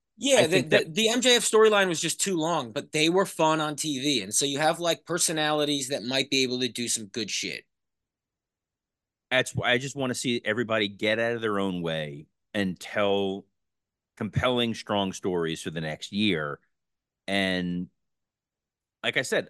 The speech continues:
Speaker 2: some of these guys being, being sidelined, do you really n-,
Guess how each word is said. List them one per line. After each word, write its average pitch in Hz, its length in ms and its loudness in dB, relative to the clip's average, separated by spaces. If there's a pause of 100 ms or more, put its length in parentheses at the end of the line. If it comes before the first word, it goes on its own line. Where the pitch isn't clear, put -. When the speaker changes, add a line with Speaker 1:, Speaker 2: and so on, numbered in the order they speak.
Speaker 2:
some 110 180 -6
of 117 60 -2
these 123 160 -4
guys 110 380 0
being, 110 520 -2 (120)
being 117 240 -2
sidelined, 95 800 -2 (600)
do 117 140 -4
you 147 120 0
really 151 360 -2 (100)
n-, 107 220 -6